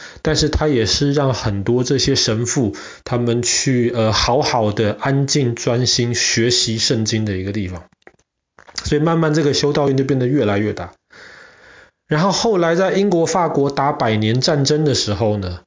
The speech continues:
圣米歇尔山这个地方很长的一段时间是被英国人占领的。那么后来法国人抢回去之后呢，法国人就把圣米歇尔山的那个，除了教堂跟修道院之外，还把它变成了一个像堡垒一样的地方，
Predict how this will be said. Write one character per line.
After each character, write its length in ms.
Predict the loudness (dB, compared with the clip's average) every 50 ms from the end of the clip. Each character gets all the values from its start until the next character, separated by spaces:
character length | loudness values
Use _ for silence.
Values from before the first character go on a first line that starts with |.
| _ _ -20 -20 -20 -20 -20 -20 _
圣 220 | _ 0 0 2 2
米 120 | 2 2
歇 200 | 2 2 2 2
尔 60 | 2 2
山 180 | 2 2 2
这 80 | 2 2
个 120 | 2 2
地 180 | 2 2 0 2
方 160 | 0 0 0
很 260 | 0 0 0 2 2
长 300 | 2 2 0 2 2 2
的 120 | 2 2 2
一 140 | 2 2
段 180 | 2 2 2 2
时 220 | 0 0 0 0
间 180 | 0 0 0 0
是 160 | 2 0 0
被 200 | 0 0 0 0
英 180 | 0 0 0 2
国 160 | 2 2 2
人 160 | 2 2 2
占 200 | 0 0 0 0
领 100 | -2 -2
的。 80 | -4 -10 -14 _ _ _ _ _ _ -20 _ -20 _ _ _ _ _ _ -20 -20 -20 -20 -20 -20 -20 -20 _ _
那 120 | 0 2 2
么 100 | 2 2
后 220 | 2 0 0 2
来 100 | 2 0
法 220 | 0 0 0 2
国 120 | 2 2 2
人 140 | 2 2 2
抢 260 | 0 0 0 -2 0
回 160 | 0 0 0
去 160 | 2 0 0
之 160 | 0 2 2
后 200 | 2 2 2 2
呢， 120 | 2 2 0 0
法 180 | 0 -2 0
国 180 | 0 0 2 2
人 200 | 2 2 2 2
就 240 | 2 2 0 0 -4 -10 -16 -12 _
把 120 | -2 0
圣 220 | 0 2 2 2 2
米 120 | 2 2
歇 220 | 2 2 2 2 2
尔 100 | 2 2
山 280 | 2 0 0 2 2
的 80 | 2 2
那 180 | 2 2 0
个， 320 | 0 0 0 0 0 0 -2 -6 -14 -12 -6
除 260 | -4 -2 0 0 2
了 240 | 2 2 2 0 0 -4 -8 -6
教 240 | -2 0 0 0 2
堂 200 | 0 0 0 2
跟 160 | 2 2 2
修 220 | 2 2 0 2
道 180 | 2 2 2 2
院 200 | 2 2 0 0
之 180 | 0 -2 -2 0
外， 220 | 0 0 0 0
还 160 | 0 0 -2
把 160 | 0 0 0
它 120 | 0 0 -2
变 240 | 0 0 0 0 0
成 200 | 0 0 2 2
了 80 | 2
一 80 | 2 2
个 100 | 2 2
像 220 | 2 0 0 0
堡 340 | -2 -2 -2 0 2 2 2
垒 220 | 2 2 2 0 0
一 180 | -2 -4 -2
样 200 | -2 -2 0 0
的 80 | 0 0
地 180 | -2 -2 -4 -4
方， 260 | -6 -8 -10 -10